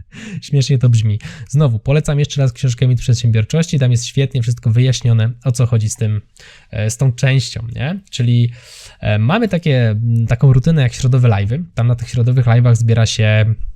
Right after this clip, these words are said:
sto pięćdziesiąt, dwieście, dwieście pięćdziesiąt osób, zależy od live'a, rekordem było dziewięćset. Em, rozmawiamy sobie o Excelu na fanpage'u, czasami jest to na zewnętrznej platformie i to mi naprawdę daje kupę radości.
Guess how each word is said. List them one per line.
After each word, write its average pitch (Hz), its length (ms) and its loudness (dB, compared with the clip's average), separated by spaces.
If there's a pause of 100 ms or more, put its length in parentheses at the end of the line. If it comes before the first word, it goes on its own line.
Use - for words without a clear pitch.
(720)
sto - 320 0
pięćdziesiąt, 107 540 0
dwieście, 110 280 -2
dwieście 113 260 -2
pięćdziesiąt 107 340 -2
osób, 110 220 2
zależy 110 260 4
od 104 80 0
live'a, 120 300 2
rekordem 113 580 0
było 107 180 2
dziewięćset. 110 540 0 (500)
Em, 113 260 -2
rozmawiamy 185 400 -2
sobie 123 240 0
o 117 40 4
Excelu 110 360 0 (240)
na 113 320 0 (160)
fanpage'u, 143 480 -2
czasami 113 280 -2
jest 104 140 -4
to 104 60 -2
na 104 80 0
zewnętrznej 110 420 0
platformie 175 360 0
i - 40 0
to 160 80 0
mi 151 100 2
naprawdę 139 320 0
daje 131 180 0
kupę 123 320 -2
radości. 110 520 -4